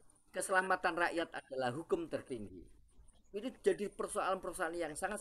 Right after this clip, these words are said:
serius. Jadi penegakan disiplin untuk menjalankan protokol kesehatan harus dilakukan. Ini diperintahkan Kapolri, Panglima T N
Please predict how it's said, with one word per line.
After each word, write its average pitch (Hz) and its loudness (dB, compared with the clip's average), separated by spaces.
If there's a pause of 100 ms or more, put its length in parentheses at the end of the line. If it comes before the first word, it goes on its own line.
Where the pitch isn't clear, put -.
serius. 175 -4
Jadi - -4
penegakan 160 -2
disiplin 247 2 (240)
untuk 190 0
menjalankan 147 4
protokol 139 -2
kesehatan 120 -2
harus 175 0 (160)
dilakukan. 131 -4 (720)
Ini 95 -12
diperintahkan 139 0
Kapolri, 143 2
Panglima 139 0
T 147 2
N 147 -6